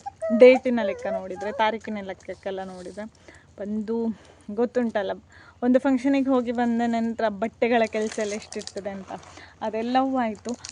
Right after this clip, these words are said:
ಮತ್ತ್ ಯಾಕೆ ನಾನು ಅಷ್ಟು ಡೀಟೇಲ್ಡ್ ತ್ರಿಕಾಲ ಪೂಜೆಯ ವ್ಲಾಗ್ ಮಾಡ್ಲಿಲ್ಲ ಅಂತ ಕೇಳಿದ್ರೆ, already ನಾನು ಪ್ರತಿಯೊಂದು ನನಗೆ ತಿಳಿದಷ್ಟು ಮಟ್ಟಿಗಿನ ತ್ರಿಕಾಲ ಪೂಜೆಯ ಎಲ್ಲ ವಿವರಣೆಯನ್ನ ನಾನು already ನನ್ನ ಈ ಚಾನಲಲ್ಲಿ ಅಪ್ಲೋಡ್ ಮಾಡಿದ್ದೇನೆ ನಮ್ಮ ಮನೆಯಲ್ಲಿ ಆದಾಗ.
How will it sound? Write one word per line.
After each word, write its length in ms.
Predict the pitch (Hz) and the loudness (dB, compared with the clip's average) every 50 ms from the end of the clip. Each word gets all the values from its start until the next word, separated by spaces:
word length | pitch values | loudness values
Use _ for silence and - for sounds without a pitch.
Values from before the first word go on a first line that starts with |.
| - 262 | 0 2
ಮತ್ತ್ 220 | 285 269 262 262 | 2 2 2 2
ಯಾಕೆ 400 | 262 262 269 302 330 - - 339 | 0 2 2 2 0 -2 -2 0
ನಾನು 260 | 320 311 294 285 285 | 0 2 2 2 2
ಅಷ್ಟು 380 | 269 254 - - _ - 302 294 | 0 0 -2 -6 _ -2 0 2
ಡೀಟೇಲ್ಡ್ 680 | 254 254 254 262 247 - 269 269 269 269 254 262 254 | 2 2 0 0 0 0 0 0 0 0 -2 -2 -2
ತ್ರಿಕಾಲ 380 | - - 240 - - 247 240 247 240 - | -2 -6 -8 -4 -2 -2 -2 -2 -2 -4
ಪೂಜೆಯ 280 | 247 226 - 240 233 | -6 -6 -4 -6 -6
ವ್ಲಾಗ್ 280 | 220 214 220 220 226 226 | -6 -4 -2 -2 -2 0
ಮಾಡ್ಲಿಲ್ಲ 480 | 226 220 208 202 214 233 254 254 240 | -2 -2 -2 -2 -2 -2 -2 -2 -2
ಅಂತ 200 | 226 220 220 214 | -2 -6 -6 -8
ಕೇಳಿದ್ರೆ, 420 | 214 202 - 208 196 196 185 202 226 | -10 -10 -10 -8 -8 -8 -8 -8 -8
already 680 | 240 - - 202 208 214 220 208 240 254 240 269 277 | -8 -6 -4 -2 -2 -2 -2 0 -2 0 0 0 0
ನಾನು 280 | 269 254 233 233 254 240 | 0 0 0 -2 -2 -4
ಪ್ರತಿಯೊಂದು 840 | - - 220 220 220 - - - 277 285 285 269 262 240 233 220 214 | -6 -6 -8 -8 -8 -8 -8 -4 -2 0 0 0 0 0 0 -2 -4
ನನಗೆ 460 | 208 214 220 233 247 269 277 262 294 | -4 -4 -2 0 0 0 0 -2 -4
ತಿಳಿದಷ್ಟು 600 | - 269 254 247 240 214 226 233 - - - 247 | -4 -4 -4 -2 -4 -4 -6 -8 -10 -10 -8 -4
ಮಟ್ಟಿಗಿನ 520 | 226 226 220 208 - - 233 220 233 226 233 240 - - - - - _ | -4 -4 -4 -4 -6 -8 -6 -4 -4 -4 -6 -6 -10 -16 -20 -20 -20 _
ತ್ರಿಕಾಲ 360 | - 233 240 - - 269 269 285 262 233 | -6 -6 -4 -2 0 0 0 0 0 -2
ಪೂಜೆಯ 460 | 262 262 226 220 254 254 254 247 233 | -4 -4 -2 0 0 2 2 0 -2
ಎಲ್ಲ 220 | 226 226 240 254 262 269 | -2 -2 0 0 0 0
ವಿವರಣೆಯನ್ನ 760 | 269 262 262 240 233 233 233 226 226 220 214 214 214 214 226 247 | 0 0 0 -2 -2 -2 -2 -2 -2 -4 -6 -6 -6 -4 -4 -2
ನಾನು 400 | 254 233 208 196 190 185 180 196 | -2 -4 -4 -6 -8 -8 -8 -8
already 320 | 196 190 220 233 247 269 269 | -8 -6 -6 -4 -2 0 -2
ನನ್ನ 220 | 254 208 190 202 | -2 -2 -4 -8
ಈ 180 | 220 214 214 220 | -8 -8 -8 -10
ಚಾನಲಲ್ಲಿ 640 | - - 226 208 214 208 208 208 196 190 196 202 | -8 -6 -6 -6 -6 -6 -6 -6 -8 -8 -6 -6
ಅಪ್ಲೋಡ್ 420 | 208 202 - - - 214 214 202 208 | -8 -8 -8 -8 -8 -8 -6 -6 -6
ಮಾಡಿದ್ದೇನೆ 480 | 202 202 214 226 233 196 208 202 196 | -8 -6 -6 -6 -6 -6 -8 -8 -8
ನಮ್ಮ 280 | 196 190 196 202 208 208 | -10 -12 -10 -10 -8 -8
ಮನೆಯಲ್ಲಿ 400 | 202 196 196 196 190 190 190 190 | -10 -10 -12 -12 -12 -10 -10 -10
ಆದಾಗ. 400 | 185 185 185 - 196 - - | -10 -10 -10 -12 -14 -14 -12